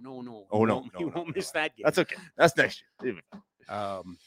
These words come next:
Speaker 1: boy, it's been an uneven start, hasn't it?
Speaker 2: Been a little rocky. I think the only team that's probably happy is the one to the province, uh,
Speaker 1: Yeah.
Speaker 2: west.
Speaker 1: Yeah. B C's look good.
Speaker 2: Oof, they looked really good last night.
Speaker 1: Right.
Speaker 2: And no one's made Winnipeg look like that in a long time.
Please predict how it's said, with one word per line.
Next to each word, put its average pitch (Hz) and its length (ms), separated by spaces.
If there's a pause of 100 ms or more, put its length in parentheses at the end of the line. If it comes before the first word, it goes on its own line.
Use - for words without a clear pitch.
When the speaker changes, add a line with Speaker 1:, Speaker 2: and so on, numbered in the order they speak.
(220)
Speaker 1:
boy, 131 180
it's 113 140
been 110 180
an 101 100
uneven 98 400
start, 95 300
hasn't 104 280
it? 160 60 (500)
Speaker 2:
Been 104 100
a 110 60
little 117 160
rocky. 117 440 (540)
I 98 60
think 117 120
the 110 60
only 117 180
team 120 160
that's 107 140
probably 113 280
happy 113 320
is 92 100
the 104 80
one 107 240
to 107 80
the 101 100
province, 113 600
uh, 107 320
Speaker 1:
Yeah. 98 60
Speaker 2:
west. 123 420 (200)
Speaker 1:
Yeah. 92 180 (360)
B 113 140
C's 104 280
look 101 160
good. 98 200 (280)
Speaker 2:
Oof, 87 200
they 87 80
looked 82 160
really 82 200
good 71 140
last 69 220
night. 64 120
Speaker 1:
Right. 98 300
Speaker 2:
And 101 180
no 131 120
one's 147 240
made 113 160
Winnipeg 95 380
look 85 140
like 80 160
that 82 160
in 69 60
a 69 60
long 73 560
time. 69 80